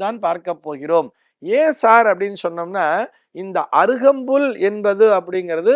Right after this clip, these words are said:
ராகுவினுடைய சமித்தாகவே பார்க்கப்படுகிறது. ராகு என்கின்ற கிரகம்தான் பெரும்பாலும் நோயினை தருகிறது. அதாவது நமக்கு ஏதோ ஒரு பாக்டீரியா அப்படிங்கிறது ஒண்ணு அஃபெக்ட் ஆகுதுன்னு சொன்னாதானே,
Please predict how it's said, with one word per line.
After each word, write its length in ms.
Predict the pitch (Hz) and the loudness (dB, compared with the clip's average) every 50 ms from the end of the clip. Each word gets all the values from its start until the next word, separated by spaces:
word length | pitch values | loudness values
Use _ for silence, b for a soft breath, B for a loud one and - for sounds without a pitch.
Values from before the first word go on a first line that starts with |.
| 320 - _ _ _ _ - | 0 -4 _ _ _ _ -4
ராகுவினுடைய 920 | 143 165 180 214 262 277 247 277 294 277 269 254 240 233 214 208 208 214 226 247 226 - | -2 2 4 6 4 4 4 2 -2 -4 -4 -4 -4 -4 -4 -2 -2 -2 -2 -4 -4 -4
சமித்தாகவே 760 | - - 180 208 220 214 _ 214 202 196 190 185 175 185 214 233 214 185 | -6 -6 -6 -6 -8 -6 _ 0 0 0 0 -2 -6 -6 -6 -6 -4 -2
பார்க்கப்படுகிறது. 840 | 175 180 180 175 190 180 156 - 156 156 156 156 151 156 156 180 175 143 - b b b b b b 143 | -2 -2 -4 -6 -10 -12 -10 -10 -12 -10 -10 -8 -8 -6 -4 -4 -4 -4 -6 b b b b b b -10
ராகு 560 | 139 156 180 196 226 262 277 269 262 294 302 311 302 277 254 | -4 0 4 6 6 6 4 2 0 0 0 0 2 0 0
என்கின்ற 520 | 240 240 226 226 214 208 190 185 185 175 | -2 -2 -4 -6 -6 -6 -4 -2 -2 -2
கிரகம்தான் 640 | 160 160 170 170 - 185 196 190 185 190 190 190 196 180 _ _ _ _ _ _ | -2 -2 -4 -4 -4 -6 -6 -2 0 2 2 0 -2 -6 _ _ _ _ _ _
பெரும்பாலும் 840 | 165 185 202 240 254 254 247 240 240 220 214 208 202 214 233 269 311 240 - 160 165 180 | -2 0 2 2 0 0 -2 0 2 2 2 2 2 0 0 -2 -2 -8 -14 -12 -6 -2
நோயினை 540 | 202 233 247 254 247 233 220 202 202 214 233 262 - _ _ - | 0 2 2 2 2 -2 -6 -6 -6 -6 -6 -8 -10 _ _ 0
தருகிறது. 600 | 165 175 185 196 180 170 170 156 151 147 165 175 165 - b b b b b - | 0 0 0 -2 -6 -6 -6 -6 -6 -4 -2 -2 -2 -2 b b b b b -6
அதாவது 260 | 151 180 190 208 247 277 | -2 0 2 2 2 0
நமக்கு 240 | 254 233 208 185 185 | -2 -6 -6 -8 -6
ஏதோ 80 | 180 214 240 | -2 -2 -2
ஒரு 80 | 247 214 156 160 | -2 -2 -2 -2
பாக்டீரியா 640 | 170 208 208 190 _ 233 226 214 208 202 202 208 208 196 175 | -2 -2 -2 -6 _ -8 -8 -8 -4 -2 2 2 4 4 2
அப்படிங்கிறது 420 | 165 170 190 190 190 185 202 226 | 2 -2 -6 -6 -6 -4 -4 -2
ஒண்ணு 140 | 233 214 180 | -2 -2 -4
அஃபெக்ட் 340 | 170 - - 196 190 - 196 | -6 -4 -6 -8 -4 -2 -2
ஆகுதுன்னு 320 | 185 175 175 190 185 180 185 | 0 0 -2 -6 -10 -10 -12
சொன்னாதானே, 440 | 175 175 170 165 170 180 196 202 185 | -6 -4 -4 -2 -2 -2 -2 -2 -2